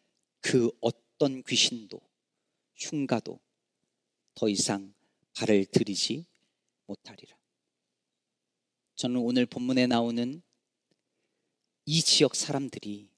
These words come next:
한 사람이 회복되어지는 것을 보고 기뻐하는 것이 아니라,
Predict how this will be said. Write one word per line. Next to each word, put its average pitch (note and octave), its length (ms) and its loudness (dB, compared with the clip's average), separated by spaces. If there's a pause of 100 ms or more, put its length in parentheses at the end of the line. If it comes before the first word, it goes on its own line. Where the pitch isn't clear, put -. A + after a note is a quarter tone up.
(880)
한 G3 280 -2
사람이 F#3 840 -2
회복되어지는 F#3 1000 4
것을 E3 260 0
보고 D#3 360 -4
기뻐하는 C#3 640 2
것이 B2+ 260 0
아니라, A#2 400 -2